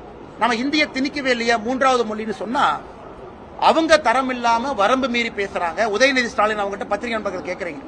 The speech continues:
இன்னைக்கு காலையில, ஐயா அரசு பள்ளியில் ரெண்டு மொழி, தனியார் பள்ளியில மூன்று மொழி,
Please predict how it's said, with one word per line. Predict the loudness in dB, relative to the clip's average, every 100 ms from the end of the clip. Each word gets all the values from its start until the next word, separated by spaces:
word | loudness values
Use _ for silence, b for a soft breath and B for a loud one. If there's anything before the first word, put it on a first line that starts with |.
| -16
இன்னைக்கு | -6 -2 2
காலையில, | 2 2 -6 -12 -16 -16 -16 -14 -14 -2
ஐயா | 4 8
அரசு | 10 8 6 2
பள்ளியில் | 4 4
ரெண்டு | 2 0 0
மொழி, | 0 0
தனியார் | 0 4 4 4
பள்ளியில | 2 0 0
மூன்று | 0 -2 -2
மொழி, | 0 0